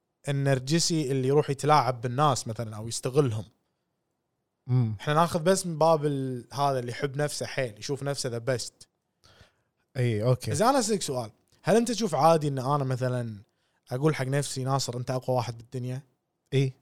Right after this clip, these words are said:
Speaker 1: إنه يعني: "ناصر، مثلًا بودكاستك أقوى بودكاست بالعالم".
Speaker 2: ما فيها شيء.
Speaker 1: حلو،
Speaker 2: يعني
Speaker 1: ما
Speaker 2: أنت،
Speaker 1: تشوف هذه
Speaker 2: أنت،
Speaker 1: نرجسية. أنا
Speaker 2: أنت
Speaker 1: شي أكلم
Speaker 2: قاعد،
Speaker 1: نفسي.
Speaker 2: أنت قاعد تكلم نفسك.
Speaker 1: إي.
Speaker 2: قاعد تخاطب نفسك، ما أدري.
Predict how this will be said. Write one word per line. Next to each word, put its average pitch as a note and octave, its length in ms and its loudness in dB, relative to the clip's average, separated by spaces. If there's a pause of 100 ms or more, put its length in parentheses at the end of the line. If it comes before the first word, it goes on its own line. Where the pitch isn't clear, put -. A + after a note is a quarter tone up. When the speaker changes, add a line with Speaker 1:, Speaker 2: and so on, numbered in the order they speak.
(640)
Speaker 1:
إنه B2 140 -6
يعني: A#2 260 -6
"ناصر، C3 320 -2
مثلًا A#2+ 320 -6
بودكاستك C3+ 480 -6
أقوى C3+ 240 -4
بودكاست B2+ 360 -6
بالعالم". G#2+ 380 -10 (800)
Speaker 2:
ما D#3 160 4
فيها C#3 220 2
شيء. A#2 180 -8 (480)
Speaker 1:
حلو، C#3 160 2
Speaker 2:
يعني C3 160 6
Speaker 1:
ما E3 60 8
Speaker 2:
أنت، C#3+ 80 4
Speaker 1:
تشوف C#3+ 120 6
هذه G3+ 140 8
Speaker 2:
أنت، F3+ 80 6
Speaker 1:
نرجسية. C#3 580 2
أنا E3+ 60 4
Speaker 2:
أنت D#3+ 80 6
Speaker 1:
شي D3+ 100 8
أكلم D3 80 8
Speaker 2:
قاعد، G3+ 240 6
Speaker 1:
نفسي. C#3+ 380 -4
Speaker 2:
أنت C#3+ 140 0
قاعد C#3+ 260 8
تكلم F3 360 6
نفسك. F3+ 440 4 (120)
Speaker 1:
إي. D#3+ 240 -2 (580)
Speaker 2:
قاعد B2 140 2
تخاطب D3+ 440 4
نفسك، C#3+ 380 2
ما D3+ 140 6
أدري. A#2+ 300 0